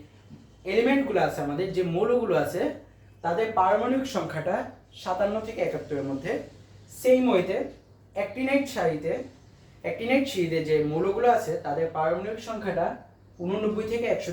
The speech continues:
তিনের মধ্যে। দেন আসে বিভিন্ন গ্রুপের বিশেষ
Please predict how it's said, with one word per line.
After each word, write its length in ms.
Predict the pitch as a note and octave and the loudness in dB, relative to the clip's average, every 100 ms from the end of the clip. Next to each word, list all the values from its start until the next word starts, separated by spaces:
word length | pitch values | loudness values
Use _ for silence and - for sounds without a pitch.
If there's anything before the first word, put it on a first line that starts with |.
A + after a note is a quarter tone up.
| E3 | -6
তিনের 240 | D3 B2+ | -8 -6
মধ্যে। 240 | B2 - - - - - - - - - - - - - - - - G#3 | -8 -12 -16 -18 -20 -20 -20 -20 -20 -20 -20 -20 -20 -20 -20 -20 -2 4
দেন 160 | C4 C4 | 4 4
আসে 120 | C4 G#3+ | 0 0
বিভিন্ন 220 | G3+ G3 G3+ F#3+ | 0 0 0 0
গ্রুপের 260 | G3 F#3 D3+ | 0 0 -2
বিশেষ 200 | D3 E3 | -6 -8